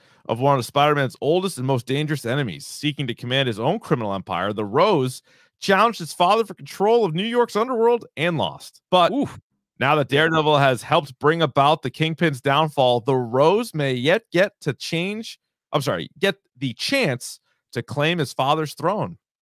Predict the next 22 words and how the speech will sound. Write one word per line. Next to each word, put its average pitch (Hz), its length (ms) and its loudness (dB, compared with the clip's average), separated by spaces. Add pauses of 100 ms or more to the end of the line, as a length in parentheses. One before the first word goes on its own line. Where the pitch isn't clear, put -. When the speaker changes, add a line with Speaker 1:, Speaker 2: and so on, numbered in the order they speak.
(120)
Speaker 2:
And 127 100 -4
I 131 140 0
will 139 120 -4
go 131 280 -4
even 123 220 -10
further. 117 640 -10
The 117 220 -14
first 226 380 -6
Rose, 101 320 -8
there's 135 160 -10
been 143 160 -8
four 196 400 -4
Roses 160 600 -8 (100)
in 117 140 -16
Marvel 117 320 -6
Comics. 117 340 -10
The 110 80 -14
first 208 400 -8
was 117 180 -20
Richard 123 320 -14
Fisk, - 360 -10 (760)
um, 117 560 -6